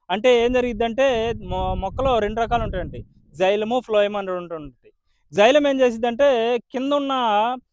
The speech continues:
ఆ, పోషకాలన్నింటినీ గ్రహించి మొక్క పై భాగాలకి, అంటే ఆకులకు అందిస్తుందండి.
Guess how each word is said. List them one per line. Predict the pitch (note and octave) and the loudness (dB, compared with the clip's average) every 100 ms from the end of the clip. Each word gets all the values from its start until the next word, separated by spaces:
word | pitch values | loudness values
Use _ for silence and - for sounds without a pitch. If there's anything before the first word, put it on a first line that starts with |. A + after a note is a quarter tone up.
| _ _ - | _ _ -2
ఆ, | G3 | 0
పోషకాలన్నింటినీ | A3+ B3+ - C4+ B3+ B3+ A#3+ C4 C#4 A3 A#3 G#3+ | 2 2 2 0 0 -4 -4 -4 -2 -2 -6 0
గ్రహించి | A3 A#3 B3+ C4+ B3+ G#3+ A#3 | 0 0 -2 -4 -2 -2 -2
మొక్క | - - F#3+ G3+ B3+ A3 | -4 -4 -4 0 2 2
పై | G#3+ G#3+ | 2 2
భాగాలకి, | A3+ A3 G#3+ G#3 B3+ | 2 2 0 -2 -4
అంటే | G#3 A3+ | 0 2
ఆకులకు | G3+ G#3+ A#3 G#3 | 2 2 -2 -6
అందిస్తుందండి. | F3+ D#3+ D3 A#2+ A2 | -6 -8 -12 -14 -4